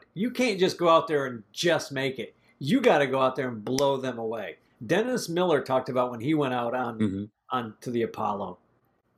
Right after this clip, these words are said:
Speaker 1: and he luckily blew them out of the water.
Speaker 2: <laughs>
Speaker 1: And, and he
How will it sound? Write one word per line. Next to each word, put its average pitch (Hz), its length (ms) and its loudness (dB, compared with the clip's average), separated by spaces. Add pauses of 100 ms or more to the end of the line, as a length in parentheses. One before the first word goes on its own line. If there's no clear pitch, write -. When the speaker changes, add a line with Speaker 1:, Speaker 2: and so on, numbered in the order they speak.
(240)
Speaker 1:
and 143 520 -2
he 143 440 -4 (160)
luckily 151 500 2
blew 135 280 0
them 131 160 -2
out 123 160 2
of 110 60 -4
the 113 80 -2
water. 107 380 -2 (280)
Speaker 2:
<laughs> - 140 -8
Speaker 1:
And, 120 280 -6 (120)
and 123 160 -4
he 160 400 0